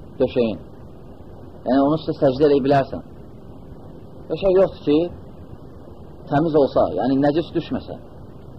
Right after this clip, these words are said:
tutaq ki, məsələn, e, e, məsələn, nəcislərdə, məsələn, qan və s. aydındır, bir belə nəcis olmasa, pis şey, səcdəni,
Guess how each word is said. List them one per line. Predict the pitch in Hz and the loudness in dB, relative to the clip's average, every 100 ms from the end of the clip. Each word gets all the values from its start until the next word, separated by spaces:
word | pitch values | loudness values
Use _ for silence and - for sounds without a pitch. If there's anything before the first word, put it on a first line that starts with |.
| - | -18
tutaq | - 151 147 | -2 0 0
ki, | - | 0
məsələn, | 151 - 135 127 - - - - - - - - - - | 0 2 2 2 -2 -14 -16 -16 -16 -16 -16 -16 -16 -14
e, | - 95 104 107 107 - - - | -10 -6 -6 -8 -10 -14 -16 -14
e, | - - - | -12 -12 -10
məsələn, | - 110 120 113 | -8 -2 2 4
nəcislərdə, | 123 101 - 120 131 | 4 4 2 4 4
məsələn, | 127 123 113 98 | 2 0 -2 0
qan | 120 123 120 117 | 2 4 2 0
və | 113 113 | -2 0
s. | 139 127 120 113 101 - | 4 6 6 2 0 -2
aydındır, | 113 120 143 135 151 165 - - - - - - | 0 2 4 6 4 2 -10 -16 -18 -18 -18 -10
bir | - 135 | -4 2
belə | 131 143 | 4 4
nəcis | 135 135 135 - | 4 2 2 2
olmasa, | 143 131 - | 2 2 -2
pis | 143 143 | -8 -2
şey, | 139 135 160 - - - - - - - - - - - - - - - | 4 4 4 -2 -16 -16 -16 -16 -16 -16 -16 -16 -16 -16 -16 -16 -16 -8
səcdəni, | - 143 120 143 160 | 2 2 4 2 2